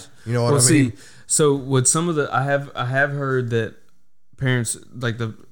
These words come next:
Speaker 2: a couple parents who have done that where they start it super early is because they wanna start it before puberty.
Speaker 1: Right.
Speaker 2: Okay. I, again, fine. I understand your logic in saying that,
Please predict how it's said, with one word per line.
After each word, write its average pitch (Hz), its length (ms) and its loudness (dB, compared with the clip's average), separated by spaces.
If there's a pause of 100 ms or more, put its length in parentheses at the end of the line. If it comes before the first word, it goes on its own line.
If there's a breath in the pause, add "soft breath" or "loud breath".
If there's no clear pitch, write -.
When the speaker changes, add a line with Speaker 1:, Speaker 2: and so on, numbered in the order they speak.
(140)
Speaker 2:
a 127 80 -8
couple 127 260 -2
parents 123 280 0
who 127 40 0
have 110 120 -2
done 117 200 4
that 127 160 0
where 120 80 -2
they 110 140 -2
start 117 280 2
it 107 160 -4
super 117 480 4
early 131 300 0 (400 soft breath)
is 127 180 0
because 117 640 2 (260 soft breath)
they 117 100 4
wanna 131 220 4
start 123 260 6
it 110 60 0
before 107 300 -4
puberty. 113 540 0 (120)
Speaker 1:
Right. 127 220 4 (200)
Speaker 2:
Okay. 117 400 2 (560)
I, 123 160 2 (440)
again, 123 420 -4
fine. 135 560 2
I 117 180 6
understand 143 480 2
your 120 120 0
logic 113 500 -2 (220)
in 123 120 -2
saying 120 360 2
that, 87 260 -10